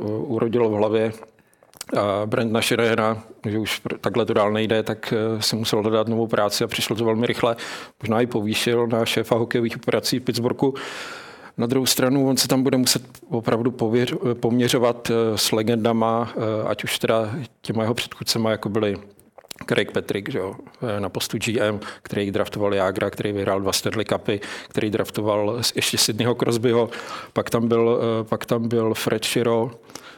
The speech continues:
který, eh, vlastně zase, eh, eh, vyhrál, eh, v Stanley Cup dva tisíce devět, byl ve finále dva tisíce osm, Jim Rutherford přivedl Mikea Sullivana,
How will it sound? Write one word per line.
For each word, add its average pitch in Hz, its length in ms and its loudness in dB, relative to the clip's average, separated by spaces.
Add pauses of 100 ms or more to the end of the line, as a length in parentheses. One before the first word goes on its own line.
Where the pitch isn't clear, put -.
který, 113 540 0
eh, 113 180 0
vlastně 110 420 0
zase, 107 280 0
eh, 107 600 -2 (420)
eh, 113 800 -6 (480)
vyhrál, 107 640 2
eh, 107 220 -4
v - 80 -8
Stanley 107 300 -2
Cup 104 120 0
dva 104 140 0
tisíce - 340 -4
devět, 104 380 0
byl 101 140 -2
ve 98 100 -2
finále 101 360 -2
dva 104 120 -2
tisíce - 380 -4
osm, 113 440 -2 (260)
Jim 110 180 0
Rutherford 107 600 0
přivedl 107 360 -2
Mikea 101 280 -2
Sullivana, 107 580 2